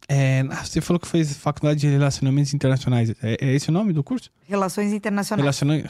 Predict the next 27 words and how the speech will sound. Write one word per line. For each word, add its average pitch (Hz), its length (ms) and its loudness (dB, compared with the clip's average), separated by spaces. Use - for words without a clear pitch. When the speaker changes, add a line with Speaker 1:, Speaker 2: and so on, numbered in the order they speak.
Speaker 1:
Relações 139 360 2
i-, 139 220 0
Internacionais. 135 580 -4
É, 160 200 -2
o 190 80 -6
quanto - 280 -4
que 220 200 0
isso, 165 380 0
é, 139 200 2
influencia 147 680 2
hoje 143 280 4
no 135 140 2
business 131 340 2
pra 127 140 -2
você, 123 300 0
sabe? 131 360 0
O 135 120 -4
que, 226 320 -12
o - 20 -6
que - 140 -14
que - 180 -2
é 175 100 4
exatamente? 143 720 0
Como, 214 280 -2
como 208 340 -2
foi 139 240 2
essa 123 340 0